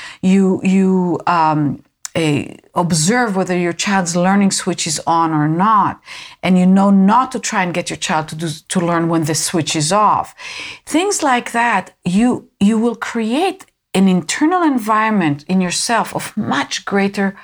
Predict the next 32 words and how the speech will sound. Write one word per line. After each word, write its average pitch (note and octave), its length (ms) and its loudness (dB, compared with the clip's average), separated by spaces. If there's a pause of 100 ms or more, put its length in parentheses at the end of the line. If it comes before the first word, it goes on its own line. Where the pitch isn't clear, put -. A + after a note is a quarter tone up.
(340)
awareness G3+ 680 0
and E3+ 120 -6
freedom, E3+ 560 -2 (1160)
and G#3+ 140 2
you A3 100 0
will A3+ 100 0
create A3 360 -2
a G3 40 0
family C4 960 0
that E3+ 200 -6 (100)
operates A#3 600 -2
in F#3+ 120 2
a F#3+ 60 4
much G3+ 280 0
more F#3+ 140 -2
intentional F#3 1000 -2
and E3 140 -2
evolved E3 540 -4
way. G3+ 500 -2 (920)
And G3+ 320 0
that A#3 300 -2
opens A#3 540 -2
the E3+ 480 -2 (180)
room A#3 380 2
for G3 180 -4
the D#3+ 140 -2
brain F3 640 -2 (840)
to A3 120 0
find C4 360 0
solutions B3 760 -2
in G3+ 160 2
the F#3 80 2